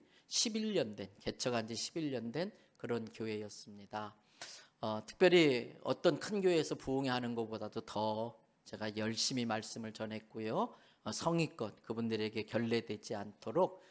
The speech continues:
정성을 다해, 아, 말씀을 전하고 왔습니다. 어, 저에게 특별히 더 말씀을 열심히 잘 전해야겠다고 하는 생각이 든 이유가 있었습니다. 우리 교회도,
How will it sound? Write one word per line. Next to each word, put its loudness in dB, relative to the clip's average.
정성을 0
다해, -4
아, -4
말씀을 -6
전하고 -2
왔습니다. -10
어, 0
저에게 8
특별히 6
더 2
말씀을 -4
열심히 -4
잘 -6
전해야겠다고 -4
하는 -6
생각이 -2
든 -6
이유가 -4
있었습니다. -14
우리 10
교회도, 6